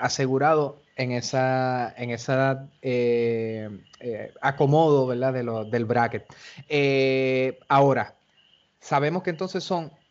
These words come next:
tres divisiones, dos por cada uno, eso nos da un total de seis equipos. Los restantes dos van a ser completados por los dos siguientes mejores récords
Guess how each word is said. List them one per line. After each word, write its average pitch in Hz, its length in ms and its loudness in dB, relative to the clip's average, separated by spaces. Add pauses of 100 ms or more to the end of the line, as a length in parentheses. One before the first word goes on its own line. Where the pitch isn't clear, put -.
(600)
tres 151 180 2
divisiones, 185 800 -2
dos 139 200 -2
por 151 140 -6
cada 160 240 -2
uno, 180 160 -6
eso 151 160 -8
nos 143 120 -4
da 147 120 2
un 151 120 -4
total 156 220 -4
de 147 120 0
seis 135 420 -4
equipos. 143 540 -6 (100)
Los 135 300 -2
restantes 147 720 -2
dos 208 280 0 (340)
van 139 180 2
a 143 80 0
ser 147 200 -6
completados 165 760 -2
por 147 180 0
los 131 380 -2
dos 160 280 0
siguientes 165 460 -6
mejores 139 440 -2
récords 170 400 0